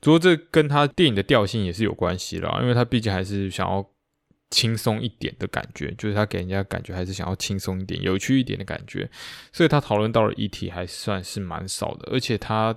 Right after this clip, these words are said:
给自己的，呃，局限也蛮大的，因为考虑到像是之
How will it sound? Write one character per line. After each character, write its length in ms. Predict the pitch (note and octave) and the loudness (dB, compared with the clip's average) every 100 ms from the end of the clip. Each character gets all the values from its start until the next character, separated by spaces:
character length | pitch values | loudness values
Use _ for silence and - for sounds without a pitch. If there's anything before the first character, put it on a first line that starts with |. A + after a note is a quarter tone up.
| - | -4
给 160 | - F#2 | -4 -2
自 140 | - | -2
己 240 | G#2+ F2 - | -4 -4 -6
的， 280 | D#2+ - C3 _ - - - - - _ _ _ _ _ _ - | -4 -4 -8 _ -20 -20 -20 -20 -20 _ _ _ _ _ _ -2
呃， 300 | G2+ F2+ F#2 | 0 0 -2
局 260 | - G#2+ G2+ | -4 -4 0
限 180 | B2 | 0
也 80 | G2+ | 0
蛮 240 | E2+ D2+ - | -4 -10 -2
大 200 | D2+ A#1 | -2 -2
的， 100 | G1+ | -4
因 100 | A2 | -4
为 140 | G#2 - _ | -4 -6 _
考 160 | - G2+ | -4 0
虑 120 | F#2+ | 0
到 200 | G2+ G#2 | 2 0
像 180 | F#2+ G2+ | 0 -2
是 100 | G2+ | -4
之 240 | F#2+ G2+ | -4 -6